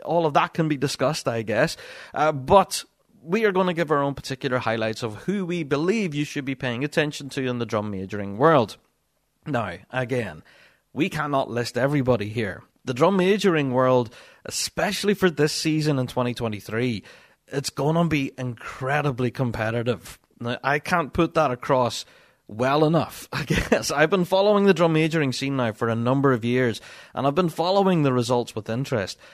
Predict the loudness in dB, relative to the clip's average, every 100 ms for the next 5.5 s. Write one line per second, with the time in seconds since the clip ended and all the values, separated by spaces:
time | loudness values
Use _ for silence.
0 | -10 -6 0 2 4 2 0 -2 0 2
1 | 2 0 -8 -6 -6 -2 2 0 0 -6
2 | -2 0 2 2 2 2 0 -2 -4 -4
3 | -2 2 2 0 0 2 2 -2 -10 -20
4 | _ -12 -4 -2 0 -2 -2 0 0 -2
5 | -2 -2 2 0 0